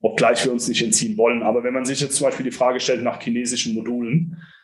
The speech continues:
die ja zum Teil unter, sagen wir, unglücklichen Bedingungen produziert werden, da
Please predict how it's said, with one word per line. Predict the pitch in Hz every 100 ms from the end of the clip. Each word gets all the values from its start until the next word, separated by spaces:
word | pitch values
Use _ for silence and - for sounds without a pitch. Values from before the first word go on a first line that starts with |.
| _ _
die | - 120
ja | 113
zum | 120 104
Teil | 110 117
unter, | 117 113 110
sagen | 104 113 117
wir, | 117
unglücklichen | 127 127 - 113 117
Bedingungen | 101 - 120 113 113 120
produziert | - 107 107 - -
werden, | 104 101 127 165 - - - - _ -
da | 113 117 - -